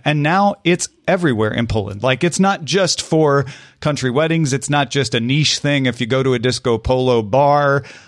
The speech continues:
Uh, it is everywhere. It was created in rural Poland in the late eighties,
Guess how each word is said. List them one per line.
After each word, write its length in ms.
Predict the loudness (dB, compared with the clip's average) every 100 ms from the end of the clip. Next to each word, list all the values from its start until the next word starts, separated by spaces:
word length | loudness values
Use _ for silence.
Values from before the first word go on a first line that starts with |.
| -8
Uh, 360 | -2 2 2 0 -6 _ -6
it 360 | -4 -4 -6 _ _ -4
is 520 | 0 2 0 -2 -10 _ -2
everywhere. 540 | 0 0 -2 -8 -8
It 140 | -2 -2
was 160 | 0
created 340 | 0 0 0 0
in 140 | 0
rural 240 | 2 2 2
Poland 380 | 2 2 2
in 60 | 0
the 80 | 0
late 180 | 0 -2
eighties, 520 | -2 0 0 0 -2